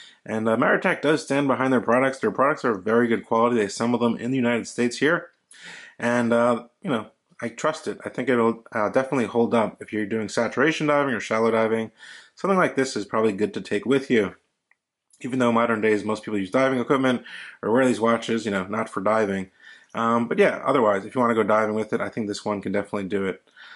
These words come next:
Um, but yeah, so we get fifty millimeters top to bottom or lug to lug, and then we get twenty-two millimeters in between those lugs there. And everything is D L C coated,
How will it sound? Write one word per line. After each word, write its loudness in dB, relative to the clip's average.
Um, 0
but 4
yeah, 4
so -16
we -2
get 0
fifty 0
millimeters 2
top -2
to -4
bottom 0
or 2
lug 2
to -4
lug, 2
and -4
then 2
we 2
get 2
twenty-two 0
millimeters 2
in -2
between -2
those 0
lugs 0
there. -2
And -2
everything 0
is 0
D 0
L 4
C -4
coated, 2